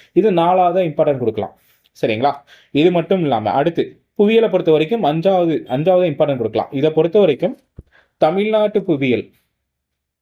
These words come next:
அதாவது தமிழ்நாட்டு ஜியாகிரபியும் இந்தியன் ஜியாகிரபியும், சரிங்களா, இந்தியன் ஜியாகிரபியும் படிச்சோம்னாலே போதும். சரிங்களா?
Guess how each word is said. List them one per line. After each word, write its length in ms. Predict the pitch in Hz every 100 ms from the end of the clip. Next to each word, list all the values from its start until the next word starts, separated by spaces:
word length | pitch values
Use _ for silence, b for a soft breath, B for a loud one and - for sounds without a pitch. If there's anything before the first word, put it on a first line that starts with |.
| _ _ 135
அதாவது 300 | 113 117 190
தமிழ்நாட்டு 460 | - 151 175 180 143
ஜியாகிரபியும் 600 | 131 117 110 120 117 233 - b b b
இந்தியன் 440 | 156 208 214 180
ஜியாகிரபியும், 560 | 139 113 107 117 104 - _ _ _ _ _ _ _ _ b b
சரிங்களா, 320 | - 123 123 113 - -
இந்தியன் 300 | 151 196 185
ஜியாகிரபியும் 540 | 160 143 135 170 175
படிச்சோம்னாலே 540 | 156 139 156 127 117 196
போதும். 320 | 202 127 113 -
சரிங்களா? 340 | 139 113 127